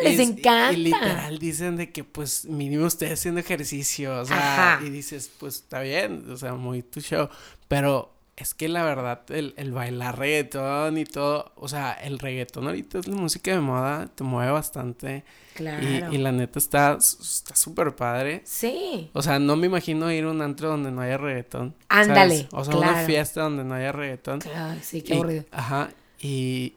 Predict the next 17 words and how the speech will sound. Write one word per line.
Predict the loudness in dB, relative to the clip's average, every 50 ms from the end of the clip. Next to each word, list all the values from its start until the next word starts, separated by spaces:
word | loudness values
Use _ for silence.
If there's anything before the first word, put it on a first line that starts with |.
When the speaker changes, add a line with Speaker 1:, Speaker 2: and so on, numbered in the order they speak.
| -12 -8
Speaker 1:
y | -4 -4 -2 -2
dices, | -2 -4 -4 -4 -2
oye, | 0 0 2 2 2 0 -2 -4 -8 -14 _ _ _ _ _ _ _ -4
no, | -2 0 0 0 -2 -4
o | -4
sea, | -4 -4 -4
claro | -6 -6 -6 -4 0 0 0 0 0 -2 -2
que | -4 -2
me | 0 2 2
imagino | 2 0 -2 -4 -4 -4 -4 -2 -4 -6 -8 -10 _ _ _
a | -6 -4 0
un | 0 2 2 4
hombre, | 2 2 2 0 -2 -2 -4 -6 -8 -10 -14 -20 _ _ _ _ _ _ _ -20 -12 _
podría | -4 -2 0 2 2 2 2
ser | 2 0 0
yo, | 2 2 4 2 2 2
¿sabes? | 0 0 0 0 0 0 -4 -8 -14 -18